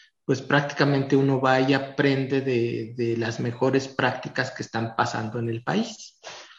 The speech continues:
Sí, entonces, de, en alguna ocasión platiqué con Héctor González. Héctor González, bueno, ahora falleció apenas el año pasado,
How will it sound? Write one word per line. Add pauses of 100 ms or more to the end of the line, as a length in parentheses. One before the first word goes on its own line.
(240)
Sí,
entonces,
de, (340)
en
alguna
ocasión
platiqué
con
Héctor
González.
Héctor
González,
bueno,
ahora (220)
falleció
apenas
el
año
pasado,